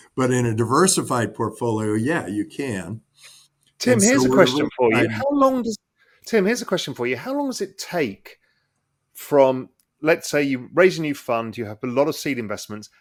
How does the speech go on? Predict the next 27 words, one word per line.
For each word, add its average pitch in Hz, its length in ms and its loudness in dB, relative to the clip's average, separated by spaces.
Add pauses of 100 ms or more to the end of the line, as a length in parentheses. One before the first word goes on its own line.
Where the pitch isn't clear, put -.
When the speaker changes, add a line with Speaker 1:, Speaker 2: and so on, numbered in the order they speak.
Speaker 2:
How 202 140 -8
long 247 80 -4
does 254 100 -6
it 185 100 -8
take 160 280 -8
before 151 320 -6
you 143 160 -8
see 127 400 -8
some 127 220 -8
of 123 60 -4
these 120 200 -8
trees 113 640 -8
really 113 340 -4
grow 104 400 -4 (340)
into 110 240 -10
something? - 500 -12 (2250)
Speaker 1:
Well, 123 360 0
it 113 120 -6
depends 147 380 -4
on 123 140 -4
the, 98 240 -8
the, 98 380 -10 (880)
the 90 200 -12
hurdle 123 380 -2
you 92 160 -6
give 90 260 -10
it 73 180 -18